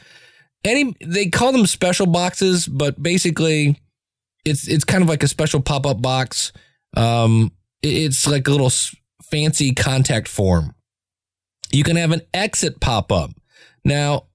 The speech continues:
this reminds me of, uh, we talked about Opt-in Monster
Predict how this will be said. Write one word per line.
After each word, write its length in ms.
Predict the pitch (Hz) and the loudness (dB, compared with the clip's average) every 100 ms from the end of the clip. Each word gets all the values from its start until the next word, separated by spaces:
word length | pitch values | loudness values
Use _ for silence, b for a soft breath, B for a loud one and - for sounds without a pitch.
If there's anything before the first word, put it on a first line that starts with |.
| - | 0
this 480 | 151 196 285 - - | 2 4 2 0 0
reminds 640 | 160 156 156 160 165 156 | 0 2 2 2 2 2
me 480 | 131 110 104 110 135 _ _ _ _ | 2 4 2 2 -2 _ _ _ _
of, 600 | 135 135 131 135 131 127 - _ _ _ _ - | -4 -2 0 2 0 -2 -8 _ _ _ _ -2
uh, 340 | 117 117 117 - | 2 2 0 0
we 100 | 151 | -2
talked 180 | 160 196 | 0 0
about 180 | 175 170 | 0 0
Opt-in 340 | - 156 147 143 | -4 -4 0 2
Monster 760 | 127 117 110 - 120 113 120 | 2 2 0 0 2 2 0